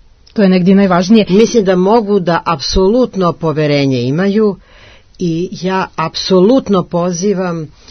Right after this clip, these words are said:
Speaker 2: da svi uložimo jedan mali napor da pomognemo da se ovo razvija.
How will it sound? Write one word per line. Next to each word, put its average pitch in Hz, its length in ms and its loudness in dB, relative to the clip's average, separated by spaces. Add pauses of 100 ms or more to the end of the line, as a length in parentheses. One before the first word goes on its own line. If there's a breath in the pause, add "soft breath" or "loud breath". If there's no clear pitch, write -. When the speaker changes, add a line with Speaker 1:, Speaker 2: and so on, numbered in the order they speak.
(200 soft breath)
Speaker 2:
da 147 520 -4 (140)
svi 208 880 -2 (480)
uložimo 185 840 2
jedan 175 500 -2
mali 208 580 2
napor 180 640 -2
da 139 280 -6
pomognemo 175 680 -4
da 143 200 -6
se 143 220 -10
ovo 139 220 -6
razvija. 127 640 -6